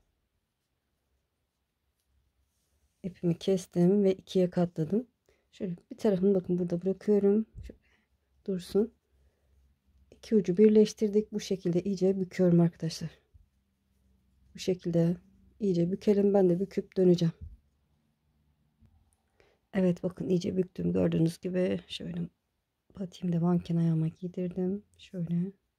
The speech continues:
Şimdi iki ucu birleştiriyorum. Bakın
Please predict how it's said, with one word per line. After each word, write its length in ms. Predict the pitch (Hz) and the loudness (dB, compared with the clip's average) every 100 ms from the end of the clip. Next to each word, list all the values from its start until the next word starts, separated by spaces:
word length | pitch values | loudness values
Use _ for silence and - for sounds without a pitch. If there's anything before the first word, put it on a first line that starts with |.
| _ _ _ _ _ _ _ _ _ _ _ _ _ _ _ _ _ | _ _ _ _ _ _ _ _ _ _ _ _ _ _ _ _ _
Şimdi 500 | - 247 220 185 202 - | -10 -2 0 2 0 -4
iki 260 | 220 - | -10 -2
ucu 480 | 240 180 180 180 190 _ _ _ _ | 0 0 0 -2 -2 _ _ _ _
birleştiriyorum. 800 | 196 202 180 175 - 175 170 151 - - | -2 2 2 2 -2 0 0 -2 -10 -18
Bakın 220 | 175 - | -18 -18